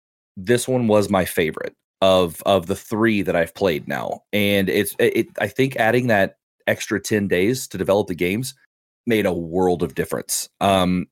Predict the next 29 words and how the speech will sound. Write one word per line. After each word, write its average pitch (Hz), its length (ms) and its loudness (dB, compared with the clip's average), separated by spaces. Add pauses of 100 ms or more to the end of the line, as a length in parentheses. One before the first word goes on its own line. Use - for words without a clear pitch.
(120)
I 117 100 4
did 127 340 4
run 156 160 2
into 156 220 2
a 127 60 4
couple 131 260 0
of 120 60 0
technical - 440 -2
issues 117 520 2
with 98 240 -2
one 98 240 2
of 131 80 0
the 143 80 -2
games 98 420 2 (480)
that, 104 480 4
uh, 104 320 4
was 98 140 2
a 113 40 2
little 113 180 4
frustrating 117 520 2
at - 100 -6
first, 101 340 2 (260)
but 104 160 2
I 101 60 4
didn't 107 460 0 (140)
really, 101 560 2
I, 107 120 4
I - 60 2
was, 101 200 -2